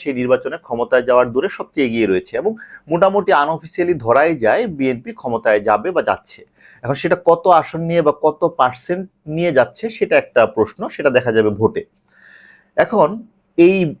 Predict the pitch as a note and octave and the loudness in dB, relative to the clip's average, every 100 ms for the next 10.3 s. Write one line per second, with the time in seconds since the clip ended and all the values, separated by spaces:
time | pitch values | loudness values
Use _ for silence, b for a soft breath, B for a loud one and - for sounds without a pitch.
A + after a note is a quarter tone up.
0 | _ _ D#3 E3 G3+ G3 F3+ G3 G#3 F#3+ | _ _ -4 0 0 0 2 2 2 0
1 | F3 E3 F#3+ F#3+ G3 D#3 G#2 D3+ A3+ B2+ | -4 -2 -2 2 2 4 2 2 0 0
2 | B2+ D#3 D3 E3+ E3+ E3 D#3 D#3 - E3+ | 0 0 -2 -4 -2 -2 0 0 -2 -4
3 | - D#3+ D3+ F3+ E3 F#3 C#3+ B2 - G2+ | -2 -2 0 0 2 2 2 2 0 -2
4 | D#3 D3 C#3 C3+ D3+ D3 C3+ D3 C3 D#3 | -4 -4 -4 -6 -4 -4 -4 -6 -6 -4
5 | D#3+ - B2 A2 A2 B2 G3 E3 D3+ C#3+ | -4 0 0 0 -2 -8 -4 -2 -2 -6
6 | C3+ C#3+ C#3+ C3 B2+ E3 C3+ B2 C3 B2+ | -6 -4 -4 -4 -6 -6 -6 0 0 -2
7 | B2 - - B2+ B2 B2+ C3+ B2 B2 B2 | -10 -6 -4 0 0 0 -4 -4 -4 -6
8 | A3 E3+ E3 - A#2 G#2+ G#2+ - - - | -12 -12 -12 -12 -6 -4 -4 -8 -18 -20
9 | B B B B D3+ F3+ D#3+ D#3+ D#3+ E3 | B B B B 0 2 2 2 2 2
10 | C#3+ - D3+ | 2 2 -2